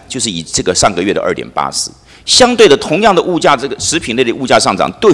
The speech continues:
于那个最高所得的冲击一样，只不过增加零点三percent，所以非常的不均衡。中央银行有没有思考过，面对这样子的一个不平衡，对于这个社会阶层有不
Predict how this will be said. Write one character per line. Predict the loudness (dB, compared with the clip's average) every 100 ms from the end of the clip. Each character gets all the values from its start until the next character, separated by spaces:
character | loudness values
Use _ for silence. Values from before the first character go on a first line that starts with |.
| 2
于 |
那 | 0
个 | -2
最 | 0 -2
高 | 2 2
所 | 2 2
得 | 2
的 | 4 2 0 -16
冲 | -10 -6 -6
击 | -6 -4
一 | -2
样， | -2 -4 -20 -20 _ -10
只 | -6
不 | -2
过 | -2
增 | 0
加 | -2
零 | -2 -2
点 | -4
三 | -4 -4 -6
percent， | -10 -12 -12 -14 -18 _ _ _ _ _ _ _
所 | -14
以 | -12
非 | -6 -4
常 | -4 -6
的 |
不 | -6 -8
均 | -8 -10
衡。 | -14 -18 -20 _ _ _ _ -20 _ _ _ _ _ _
中 | -2 2
央 | 2
银 | 2 -2
行 | -2 -2 -2 -10 -20 _ _ 0
有 | 2
没 | 2
有 |
思 | 2 2 0 0
考 | -2 -2
过， | 0 0 -2 -14 _ -4
面 | 0 0 2
对 | 0 2
这 | 0
样 | -2
子 | -2
的 | -4
一 | -4
个 | -6
不 | -6 -6
平 | -6 -8 -8 -8 -8
衡， | -6 -4
对 | -2
于 | -2
这 | -2
个 | -2
社 | 0 0
会 | 0
阶 | -2 -2
层 | -4 -6
有 |
不 | -6